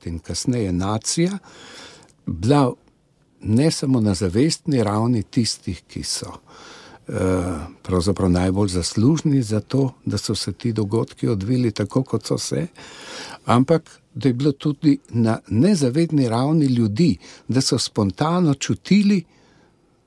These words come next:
to pomembnost, ta, eh, hrepenenski elan, ki se je mogoče kapljico za kapljico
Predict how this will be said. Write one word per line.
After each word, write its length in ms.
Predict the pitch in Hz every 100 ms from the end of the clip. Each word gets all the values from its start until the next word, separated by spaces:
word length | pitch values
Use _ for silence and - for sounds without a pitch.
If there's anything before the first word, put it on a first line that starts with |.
| _ _
to 120 | 143
pomembnost, 800 | 139 180 185 151 98 85 78 - _ _ _ _ _ _ _ -
ta, 380 | 135 135 127 - _ -
eh, 440 | 127 123 120 117 113 _ _ - - - - - _ _ -
hrepenenski 920 | - 127 120 110 123 160 147 - 160 -
elan, 460 | 104 101 139 175 160
ki 120 | - 147
se 200 | - 151
je 80 |
mogoče 480 | 127 110 135 139 117
kapljico 600 | - 170 170 170 147 -
za 140 | 143 143
kapljico 600 | 143 135 - 87 - 78